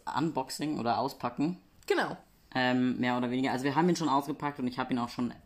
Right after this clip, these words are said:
Speaker 1: mehr oder weniger ausprobiert. Aber,
Speaker 2: N-,
Speaker 1: ähm,
Speaker 2: naja, wie willst du ihn noch mehr ausprobieren?
Speaker 1: Nicht mehrere Tage lang oder
Speaker 2: Ja,
Speaker 1: so.
Speaker 2: okay, das stimmt. Aber das bei den Temperaturen momentan
Speaker 1: Genau, das erklären wir, glaub, nachher auch noch, wieso der Praxistest momentan pausiert.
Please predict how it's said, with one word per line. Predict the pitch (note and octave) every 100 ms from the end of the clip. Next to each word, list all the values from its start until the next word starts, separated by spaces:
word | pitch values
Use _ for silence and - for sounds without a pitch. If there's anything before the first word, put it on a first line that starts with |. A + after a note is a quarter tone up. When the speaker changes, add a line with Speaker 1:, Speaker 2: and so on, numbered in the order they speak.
| -
Speaker 1:
mehr | A#2+ A#2+ A#2+
oder | A#2
weniger | A2+ A2 -
ausprobiert. | B2+ - C3 C#3 C#3 - - - -
Aber, | - A#2+ A#3 A#2+ A3+ A#2 F#3 -
Speaker 2:
N-, | F#3
Speaker 1:
ähm, |
Speaker 2:
naja, | F3+ F3 F3 F3+
wie | F3 F3
willst | F#3 F#3+ -
du |
ihn | F#3+ F3
noch | E3 -
mehr | F#3+ F3 -
ausprobieren? | E2 F#3 - G3+ F#3+ - - G#3+ G#3 - - - - _ - - _
Speaker 1:
Nicht | - A2 A2
mehrere | G#2+ G2+ F#2+ F#2+
Tage | - G2 G#2+
lang | G2 F#2+
oder | G3
Speaker 2:
Ja, | G3 F3+
Speaker 1:
so. | -
Speaker 2:
okay, | F#3+ - E3
das | - F3
stimmt. | - - - -
Aber | F#3 G3
das | G3 G3 - - - - - - -
bei | - F#3 F3+
den | G3
Temperaturen | A3 F#3+ F#3+ F3+ - F#3+ G3
momentan | F#3+ F#3+
Speaker 1:
Genau, | - F3+
das | F3
erklären | D3+ C#3+ D#3 D#3
wir, | C#3+ C3+
glaub, | C#3
nachher | B2+ B2+ B2+ G#2
auch | A#2 C#3+
noch, | B2+ B2
wieso | B2+ A#2+ B2
der | A#2
Praxistest | - C3+ - C#3+ C#3 C3+ -
momentan | A#2 B2 A#2 A#2
pausiert. | - A2+ G2+ A#2+ G#2+ -